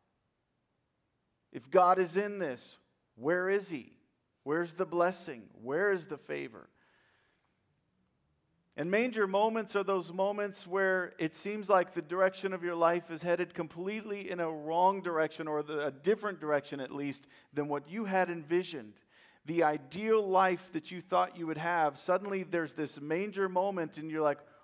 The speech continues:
"What in the world? This is going a completely different direction than I ever thought my life would ever turn." You had major moments in your life. And here's what I want you to see too, and this is,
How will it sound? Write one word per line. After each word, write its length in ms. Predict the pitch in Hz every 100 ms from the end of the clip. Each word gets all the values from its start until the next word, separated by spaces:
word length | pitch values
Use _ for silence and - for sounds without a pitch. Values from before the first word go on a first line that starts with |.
| _
"What 160 | - 202
in 100 | 202
the 80 | -
world? 460 | 196 226 196 110 - _ _
This 180 | 165
is 120 | 190 156
going 260 | 196 196
a 60 | 185
completely 560 | 190 - 196 233 220
different 320 | 202 208 196 180
direction 460 | 185 190 190 170
than 100 | 160
I 80 | 160
ever 160 | 170 185
thought 520 | - 202 233 226 -
my 140 | 156
life 260 | 139 123 -
would 100 | 113
ever 180 | 104 101
turn." 380 | - - 92 117 78 _ _ _ _ _ _ _ _ _ _ _ _ _ _ _ _
You 140 | - 123
had 120 | 131
major 340 | 147 156 156 151
moments 420 | 156 202 170 -
in 80 | 110
your 120 | 101
life. 260 | - 87 - _ _ _ _ _ _ _ _ _ _ _ _ _ _
And 100 | 135
here's 220 | 208 220
what 100 | 220
I 60 | 208
want 260 | 196 196
you 60 | 185
to 80 | 170
see 200 | - 175
too, 300 | - 175 139
and 240 | 131 135
this 160 | 151 -
is, 380 | 156 - -